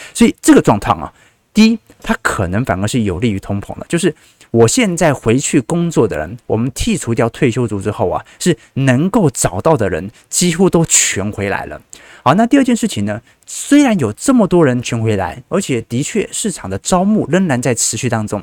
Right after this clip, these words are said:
但现在招的都是 part-time 工。好，这个 part-time 工，你对于薪资水平的贡献肯定不如全职工。所以我们观察一下，如果以全美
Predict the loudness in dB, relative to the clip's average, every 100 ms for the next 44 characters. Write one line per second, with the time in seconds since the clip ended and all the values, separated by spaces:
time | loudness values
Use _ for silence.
0 | -4 -4 -2 -2 2 4 4 2 -2 -2
1 | -6 -2 -2 0 -4 -6 -8 -8 -14 -20
2 | -8 -4 0 2 0 -2 -2 0 -2 -2
3 | -2 -4 -6 -8 -2 0 2 0 0 0
4 | 0 0 -4 -6 -2 -4 -2 -4 -2 0
5 | -2 -2 -4 -4 -2 -2 0 0 0 0
6 | 0 -6 -8 -8 -6 -6 -6 -12 -6 2
7 | 2 4 0 0 -6 -4 -4 -6 -20 -4
8 | 2 4 4 0 -4 -8 -4 -2 -2 -4